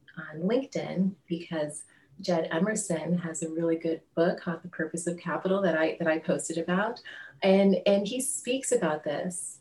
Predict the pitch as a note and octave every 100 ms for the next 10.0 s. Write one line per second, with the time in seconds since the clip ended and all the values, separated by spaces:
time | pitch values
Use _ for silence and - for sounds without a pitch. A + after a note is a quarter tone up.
0 | - E3 D#3 D#3 D#3 F3 F3 F3 - _
1 | _ - F#3 F#3 F3 F3 D#3+ F3 D#3 D#3
2 | - - F3 F3 - A3 - - E3+ D#3
3 | D#3+ F3+ - _ _ - F3 F3+ F3+ F3+
4 | G3+ A3 A3 G#3+ - G3 G3 - F3 E3
5 | F3 F#3 G3 - - - D#3+ D#3 D#3 D#3
6 | _ _ _ _ E3+ E3 F3+ F3 F3+ F3
7 | F3+ E3 - - E3+ D#3 D#3 D3+ D3+ E3
8 | - - - E3 - - E3 E3 E3+ E3+
9 | D#3+ D#3 - - E3 F3+ F3 D#3+ - -